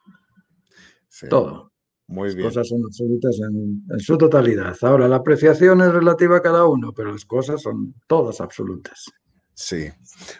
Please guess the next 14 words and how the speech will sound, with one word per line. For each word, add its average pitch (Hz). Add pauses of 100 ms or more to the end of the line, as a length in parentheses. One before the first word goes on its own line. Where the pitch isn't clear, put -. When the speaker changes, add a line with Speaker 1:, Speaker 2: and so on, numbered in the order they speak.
Speaker 1:
Bueno, 139
Martín, 135
eh, 113
para 117
cerrar, 120
eh, 95 (180)
yo 110
quería 120
nuevamente 131
aprovechar 104
este, 104
este, -
este 92
momento 110